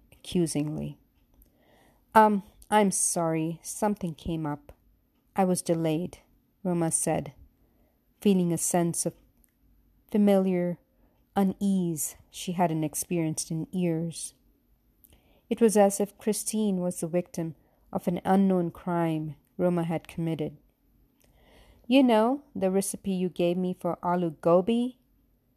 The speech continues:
I think I messed it up. I think I added a tablespoon of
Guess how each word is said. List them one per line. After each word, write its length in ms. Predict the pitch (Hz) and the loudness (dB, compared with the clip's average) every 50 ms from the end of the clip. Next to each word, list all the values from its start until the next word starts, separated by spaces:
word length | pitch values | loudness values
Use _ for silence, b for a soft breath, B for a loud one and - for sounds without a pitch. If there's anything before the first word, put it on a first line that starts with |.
| _ _ _ _ _ - | _ _ _ _ _ 4
I 80 | 262 | 4
think 240 | 262 - 240 220 202 | 4 4 2 0 2
I 100 | 208 190 | 2 2
messed 320 | 185 180 175 185 - - - | 2 2 0 -2 -2 -6 -8
it 120 | 165 165 | -6 -4
up. 320 | 160 147 - - _ _ _ _ _ _ _ _ _ _ _ _ _ _ _ _ _ _ - | -4 -4 -4 -6 _ _ _ _ _ _ _ _ _ _ _ _ _ _ _ _ _ _ -8
I 80 | 190 | -6
think 260 | 185 - - 185 175 - - - | -6 -4 -4 -4 -4 -4 -8 -10
I 100 | 175 - _ - | -10 -12 _ -2
added 360 | - 165 170 165 156 160 143 | 2 2 2 2 2 0 -4
a 80 | 170 160 | -6 -8
tablespoon 920 | - - - - - 175 180 175 156 160 151 - - - - 165 165 160 | -8 -12 -10 -4 -2 0 0 0 0 -2 -4 -4 -6 -6 -4 -4 -4 -4
of 200 | 156 - - _ | -6 -8 -14 _